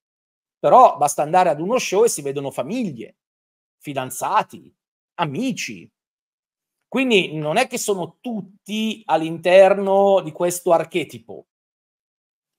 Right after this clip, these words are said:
Però c'è una, non dico maggioranza, ma una buona metà che potrebbe rientrarci.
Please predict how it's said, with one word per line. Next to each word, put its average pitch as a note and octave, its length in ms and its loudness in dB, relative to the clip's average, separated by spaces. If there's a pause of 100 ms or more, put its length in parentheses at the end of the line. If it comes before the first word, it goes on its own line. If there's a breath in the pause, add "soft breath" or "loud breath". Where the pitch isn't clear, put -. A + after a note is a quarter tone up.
(300)
Però C#4+ 520 8
c'è G#3 520 4
una, G3 580 -2
non G3+ 180 -6
dico - 220 0
maggioranza, D#3+ 840 -2
ma G#3 360 0 (800)
una C4+ 280 2
buona A#3 400 2
metà A#3 380 0
che A#3+ 120 -4
potrebbe F3 540 -2
rientrarci. F3 800 -8